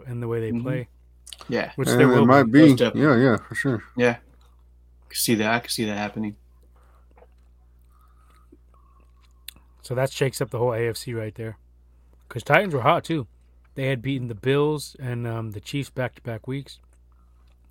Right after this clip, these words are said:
Speaker 2: Mm-hmm.
Speaker 1: Chiefs got back to five hundred tonight with the win against the, um,
Speaker 2: New York
Speaker 1: Jazz
Speaker 2: Giants.
Speaker 1: Giants.
Speaker 3: <laughs> They're struggling against them. Fuck.
Speaker 2: Yeah.
Speaker 1: Yeah, your boy Mahomes was throwing picks again.
Speaker 3: I don't even think,
Speaker 2: Another
Speaker 3: I don't even think they're gonna get into the fucking playoffs this year. Fuck the way they playing.
Speaker 1: They
Speaker 3: Shit.
Speaker 1: might.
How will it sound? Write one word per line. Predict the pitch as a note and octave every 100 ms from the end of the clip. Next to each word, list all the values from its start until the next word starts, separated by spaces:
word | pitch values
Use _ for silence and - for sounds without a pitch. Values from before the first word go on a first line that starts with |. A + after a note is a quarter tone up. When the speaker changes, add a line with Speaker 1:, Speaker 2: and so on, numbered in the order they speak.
| - D3+
Speaker 2:
Mm-hmm. | C3 C#3+ A#2+
Speaker 1:
Chiefs | B2+ D#3+
got | D#3+
back | C#3 C3+
to | -
five | C3+ A#2+
hundred | C3 A#2+
tonight | G#2+ B2 C3+
with | B2
the | A#2+
win | A2 A#2 A#2
against | G#2 A#2 A2+ - -
the, | A2 G#2+
um, | G#2 G2+ - - _ _ _ _ - G#2+
Speaker 2:
New | G#2+
York | G2+
Speaker 1:
Jazz | A2 G#2 G#2
Speaker 2:
Giants. | A#2+ A#2+ A2+ - - - - - - - - -
Speaker 1:
Giants. | - - C3 -
Speaker 3:
<laughs> |
They're | A2+ A#2
struggling | - - C#3 A#2+ A#2
against | A#2 A#2+ A2+
them. | D3 A#2
Fuck. | - - A#2+ - A#2
Speaker 2:
Yeah. | A2 G#2+ A#2 D3+
Speaker 1:
Yeah, | D3 C#3+ A2+ G#2+
your | A#2 A2
boy | A#2 E3+
Mahomes | C#3 B2+ G3+
was | B2
throwing | - C3+ G#2+
picks | F#3 F#3+ B2+
again. | A#2 A2 G2+ _ _ _ - - - - - -
Speaker 3:
I | E3
don't | A3+
even | D3+
think, | D#3 C#3+
Speaker 2:
Another | G#2+
Speaker 3:
I | C#3+
don't | A3+
even | A2
think | A2+
they're | A2+
gonna | B2 A2 A2
get | C3
into | B2
the | G#2+
fucking | - G2 F#2+
playoffs | C#3+ D#3 G2 F#2+
this | F2
year. | G2 F2+
Fuck | - G#2+
the | -
way | F#2+
they | G2+ A#2
playing. | - G2 F#2+
Speaker 1:
They | A#2+
Speaker 3:
Shit. | C3+
Speaker 1:
might. | A#2+ A#2+